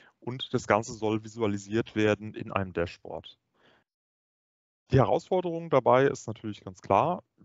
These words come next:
wie kriege ich denn diese ganzen Live-Daten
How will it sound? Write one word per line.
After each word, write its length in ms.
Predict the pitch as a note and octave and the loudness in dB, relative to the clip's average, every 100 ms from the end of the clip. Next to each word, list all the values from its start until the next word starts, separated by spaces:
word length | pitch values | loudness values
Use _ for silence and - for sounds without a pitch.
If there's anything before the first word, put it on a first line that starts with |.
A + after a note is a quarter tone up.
| _ _ | _ _
wie 160 | C3+ | -16
kriege 280 | - - - | -6 -6 -4
ich 160 | D3+ - | -12 -2
denn 360 | B2+ B2 C3 _ _ | -2 -2 -14 _ _
diese 220 | B2+ B2+ B2+ | -20 -16 -4
ganzen 400 | A2 A#2+ - A2 | -4 -4 -14 -2
Live-Daten 1120 | F#2+ C3 - - B2 B2 - B2 A#2+ A#2+ | 0 0 -2 0 0 0 -6 -16 -18 -20